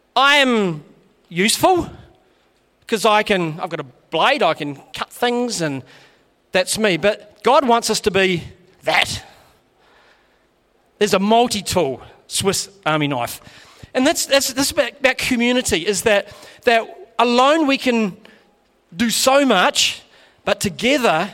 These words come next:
we can do so much more. Are you ready for this? Ready for this? Boom. That is ridiculous. This is us. I look out here and I see this picture right there. That is us.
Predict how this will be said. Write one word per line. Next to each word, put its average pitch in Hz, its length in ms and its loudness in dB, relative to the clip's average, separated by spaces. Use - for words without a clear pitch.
we 196 120 -2
can 202 100 -4
do 180 140 -2
so 220 280 0
much 190 300 -2
more. 190 340 0
Are 165 60 -6
you 175 100 -2
ready 208 120 2
for 170 120 -8
this? 233 320 -2
Ready 165 160 -6
for 147 100 -6
this? - 340 -4
Boom. 220 400 2
That 339 280 4
is 247 160 2
ridiculous. 214 880 0
This 359 200 2
is 370 140 0
us. 381 460 2
I 359 140 4
look 359 180 0
out 311 160 2
here 277 220 2
and 254 80 0
I 277 100 4
see 269 680 0
this 320 260 0
picture 220 500 0
right 208 320 2
there. 160 320 0
That 311 180 4
is 294 180 -2
us. - 480 0